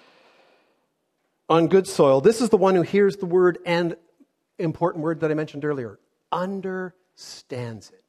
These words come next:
I want to make a really important point here. This isn't the person that hears the word, goes to church for two or three years, goes to seminary, reads every systematic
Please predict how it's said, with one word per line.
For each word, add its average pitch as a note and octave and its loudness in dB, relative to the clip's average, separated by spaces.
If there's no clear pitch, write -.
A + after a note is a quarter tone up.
I D#3+ 0
want G#3+ -2
to G3 -2
make F3 -2
a - -20
really D3 -6
important B2+ -10
point G#2+ -16
here. - -20
This F#3+ -4
isn't A3 -6
the G#3+ -4
person F#3 -4
that D3 -4
hears F3 -4
the - -10
word, C#3 0
goes G3 2
to - -20
church F#3+ -4
for E3+ -6
two - -8
or F3 0
three E3+ -4
years, C3+ -4
goes F#3 0
to - -12
seminary, D3 0
reads F3+ -4
every G3 0
systematic F3+ 0